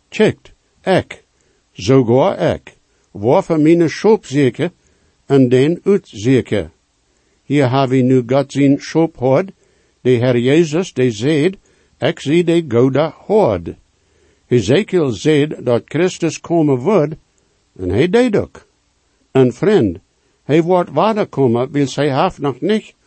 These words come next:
alle profetie ervuld, dat van hem geschreven is.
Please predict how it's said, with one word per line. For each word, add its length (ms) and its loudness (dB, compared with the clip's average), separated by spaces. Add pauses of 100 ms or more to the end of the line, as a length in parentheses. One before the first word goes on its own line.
(240)
alle 340 0
profetie 680 -2
ervuld, 720 -2 (540)
dat 200 -4
van 260 0
hem 260 0
geschreven 580 -2
is. 440 -8